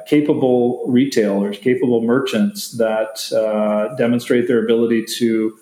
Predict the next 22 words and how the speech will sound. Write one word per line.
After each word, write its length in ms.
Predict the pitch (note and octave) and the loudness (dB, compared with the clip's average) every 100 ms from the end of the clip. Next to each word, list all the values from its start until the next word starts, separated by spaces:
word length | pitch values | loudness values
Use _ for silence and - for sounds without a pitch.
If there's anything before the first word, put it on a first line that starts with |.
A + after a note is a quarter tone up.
| _ _ - | _ _ -2
operate 540 | A2+ C3+ B2 A#2+ - | 0 2 2 2 2
the 240 | A#2 A2 G#2+ | 0 2 0
Giant 280 | A#2+ A2+ | 0 0
Tiger 280 | A#2+ A2+ G#2+ | 0 0 0
system, 600 | - D3+ D3 C3 A#2+ A2+ | 0 0 0 0 0 0
to, 520 | - B2 A#2 A2 A2 - _ _ _ | -2 0 0 0 -4 -8 _ _ _
uh, 280 | A2 G#2+ G#2+ E3+ | -4 -2 0 2
lead 300 | B2+ B2+ B2+ | 2 2 2
in 80 | |
their 160 | B2 A#2 | 2 0
communities, 640 | - A#2+ C3+ A#2 A2 A#2+ | 0 0 2 2 2 0
and 120 | A#2+ A#2 | 0 2
we'll 180 | A#2+ | 2
grant 300 | A#2 C3 D3+ | 2 0 2
them 120 | D3 B2+ | 0 0
a 80 | |
franchise 680 | G#2+ A#2+ A#2+ A#2 G#2+ A2 C#3 | 0 0 0 0 0 0 -4
for 220 | - A2+ | -2 -2
a 20 | |
very 220 | A2 A#2 A#2 | 2 2 2
low 220 | B2 B2 | 2 2
nominal 680 | A#2+ A#2 A#2 A2 G#2+ G#2+ | 2 2 2 2 0 -4